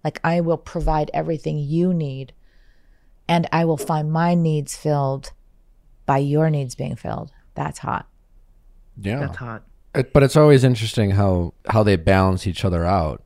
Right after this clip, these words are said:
Speaker 1: Exactly.
Speaker 2: I'm immediately thinking about, like, now we know ourselves, but, like, who are we dating and how
Speaker 1: Yeah.
Speaker 2: we're attracted to them? And if you are someone like the champion where you're, you get your joy after, after giving,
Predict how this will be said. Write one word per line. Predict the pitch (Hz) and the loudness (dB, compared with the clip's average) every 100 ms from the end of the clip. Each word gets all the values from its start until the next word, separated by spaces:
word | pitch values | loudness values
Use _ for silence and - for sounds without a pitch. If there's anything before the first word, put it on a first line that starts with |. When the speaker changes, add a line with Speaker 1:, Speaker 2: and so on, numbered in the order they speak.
| - | -20
Speaker 1:
Exactly. | - - - 107 | -12 -10 -6 0
Speaker 2:
I'm | 110 | 2
immediately | 101 101 101 95 | 4 2 0 -2
thinking | 101 92 92 | -2 -4 -2
about, | 90 90 87 | -2 0 -2
like, | 85 85 80 - - - _ _ - | -2 -4 -6 -16 -20 -20 _ _ -6
now | 90 90 | -2 0
we | 90 | 0
know | 87 | 0
ourselves, | 82 80 - 92 87 87 82 | 0 0 2 4 4 2 -2
but, | - 85 | -6 -6
like, | 82 - - - _ - - - - - - - | -6 -8 -18 -20 _ -20 -20 -20 -20 -20 -20 -20
who | - 95 | -4 -2
are | 87 | 0
we | 85 | 0
dating | 87 90 87 85 85 | 0 0 2 0 -2
and | 85 | -2
how | 85 | -2
Speaker 1:
Yeah. | 85 | -2
Speaker 2:
we're | 82 | -2
attracted | 82 90 - 78 | -4 -6 -6 -8
to | 85 | -4
them? | 85 85 85 82 82 - | 0 2 0 0 -4 -6
And | 87 85 85 80 80 78 - - | -4 -2 -2 -4 -6 -8 -10 -2
if | 107 107 | 0 4
you | 104 | 4
are | 98 | 4
someone | 92 101 92 | 4 2 2
like | 90 85 - - _ - | -2 -4 -8 -20 _ -8
the | 87 | -8
champion | 78 95 92 82 98 90 | -4 -2 -2 0 0 2
where | 87 85 | 2 2
you're, | 85 85 - - - | 2 0 -2 -12 0
you | 104 | 2
get | 98 110 | 4 4
your | 101 95 | 4 6
joy | 98 95 | 6 6
after, | 90 - 90 - | 4 2 -2 0
after | 87 - 87 | -4 -2 -4
giving, | 80 92 90 87 78 | 0 2 2 2 0